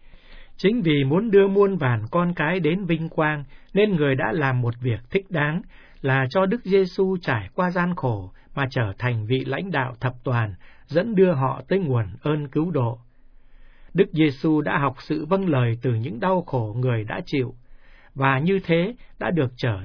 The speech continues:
nên hoàn thiện và đã được thánh hiến là tư tế bởi cùng sự kiện ấy. Tác giả viết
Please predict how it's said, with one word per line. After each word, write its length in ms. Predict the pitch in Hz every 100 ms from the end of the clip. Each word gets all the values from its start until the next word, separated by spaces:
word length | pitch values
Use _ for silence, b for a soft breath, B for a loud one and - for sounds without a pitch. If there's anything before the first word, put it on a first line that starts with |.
| 123
nên 180 | 165
hoàn 300 | 156 120 107 90
thiện 240 | 123 120 120 b b -
và 120 | 135
đã 200 | 131 160
được 340 | 170 117 - -
thánh 200 | 143 190
hiến 240 | 156 165
là 380 | 240 131 107 90
tư 180 | - 151 135
tế 300 | 131 135 175 b b -
bởi 240 | 113 92 -
cùng 220 | 120 98
sự 260 | 87 135 127
kiện 180 | - 127 -
ấy. 280 | 117 123 131 - - - b b b b b b -
Tác 140 | 165
giả 340 | 160 120 87 80
viết 120 | 180